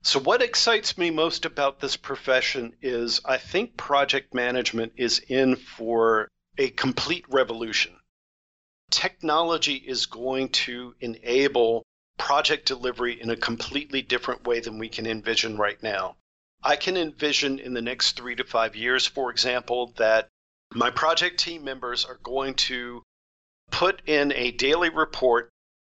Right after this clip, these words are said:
They're going to dictate a daily report into their mobile phone. That report is going to be compiled across the team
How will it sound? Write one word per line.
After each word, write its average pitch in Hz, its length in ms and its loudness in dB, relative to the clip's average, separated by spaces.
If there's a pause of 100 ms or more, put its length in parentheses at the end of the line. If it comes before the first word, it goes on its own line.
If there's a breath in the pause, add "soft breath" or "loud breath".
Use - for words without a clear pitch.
(160)
They're 131 100 2
going 143 260 4
to 139 100 0
dictate 165 500 0
a 143 60 -6
daily 156 360 -4
report 143 520 -2
into 139 240 0
their 139 140 4
mobile 131 320 2
phone. 113 480 -4 (480)
That 127 280 4 (340)
report 196 680 2
is 147 180 0
going 143 300 2
to - 100 -6
be 135 320 0
compiled 151 640 4
across 139 440 0
the 151 120 -8
team 123 460 -2